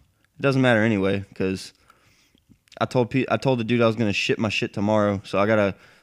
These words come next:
I don't know, I guess I'm gonna have to go to a fucking library or something so I can print. I just need to print this fucking shipping label out. That's all I need to do. And drive my happy ass to the post office. <sighs> Oh, man.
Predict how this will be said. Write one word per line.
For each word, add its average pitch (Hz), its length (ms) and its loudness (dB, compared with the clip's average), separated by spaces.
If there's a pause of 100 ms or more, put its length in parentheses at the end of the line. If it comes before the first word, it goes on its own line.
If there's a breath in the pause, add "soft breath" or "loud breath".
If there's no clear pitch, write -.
I - 60 -4
don't 123 120 2
know, 101 80 0
I 110 60 0
guess 117 140 -2
I'm 131 40 -4
gonna 117 60 0
have 104 80 -4
to 107 60 -4
go 104 120 0
to 101 80 2
a 90 100 0
fucking - 380 -6
library 113 460 0
or 113 60 -2
something 117 360 -6
so 113 100 -8
I 107 40 -6
can - 120 -12
print. - 280 -8 (400 loud breath)
I - 80 -6
just 147 120 -10
need 190 80 -4
to 165 80 -2
print - 240 8
this - 140 -10
fucking 131 300 -10
shipping 117 380 -6
label 92 240 -4
out. 87 120 -2
That's 101 120 -8
all 123 120 -2
I 127 60 -4
need 107 180 -4
to - 0 -
do. 101 220 -4 (2000)
And - 340 -14
drive 107 260 -4
my 104 120 -6
happy 104 340 -4
ass 101 180 -4
to 104 60 -10
the 98 80 -8
post 104 260 -6
office. 101 380 -6 (1600 loud breath)
<sighs> - 60 -20 (400 loud breath)
Oh, 98 160 -8
man. 92 360 -8